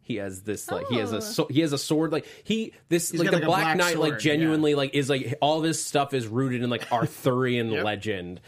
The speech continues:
Speaker 1: Like, he travels back in time at one point and meets Merlin and Arthur, and, like, it's a whole thing. Um, the original Black Knight was from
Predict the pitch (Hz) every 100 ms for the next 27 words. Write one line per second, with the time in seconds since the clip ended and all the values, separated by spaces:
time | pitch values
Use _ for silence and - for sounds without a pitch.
0 | - - 117 135 123 143 139 135 113 -
1 | 82 - 190 220 196 202 190 - 175 135
2 | 90 82 - 117 151 220 202 190 180 143
3 | 104 - 196 196 - 185 175 165 151 120
4 | 117 113 113 117 143 151 117 98 95 98
5 | _ - - - - 110 107 107 123 139
6 | 196 180 160 151 135 139 131 123 - 123
7 | 139 139 127 117 - - - 190 196